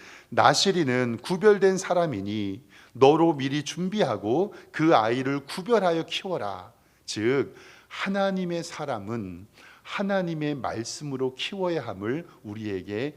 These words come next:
알려주시는 것입니다. 정말 하나님께 복을 받으려면 우리는 하나님의 사람으로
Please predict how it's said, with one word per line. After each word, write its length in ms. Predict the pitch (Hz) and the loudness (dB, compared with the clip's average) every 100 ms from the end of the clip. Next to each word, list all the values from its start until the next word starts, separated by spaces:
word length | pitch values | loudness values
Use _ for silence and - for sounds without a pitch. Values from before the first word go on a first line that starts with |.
| - | -14
알려주시는 960 | - - 107 110 107 104 - - 117 107 | -12 -8 -6 -4 -4 -6 -10 -12 -10 -8
것입니다. 580 | 101 - 104 98 - - _ _ _ _ _ - - - - - - | -10 -12 -14 -18 -20 -20 _ _ _ _ _ -20 -18 -18 -20 -16 0
정말 320 | 143 147 147 | 4 6 4
하나님께 640 | - 208 214 202 208 185 | 4 2 2 2 2 2
복을 320 | - 123 139 | 2 -2 -2
받으려면 920 | 131 107 120 117 107 104 104 110 113 98 | -4 -2 -2 0 -2 0 0 0 0 -4
우리는 580 | 101 95 113 135 107 98 - - - | -10 -6 -4 -4 -6 -14 -20 -20 -14
하나님의 720 | - 202 208 202 180 160 147 | -8 -4 -2 -2 -4 -4 -6
사람으로 840 | - - 170 160 113 98 98 95 | -8 -8 -6 -4 -6 -2 -2 -2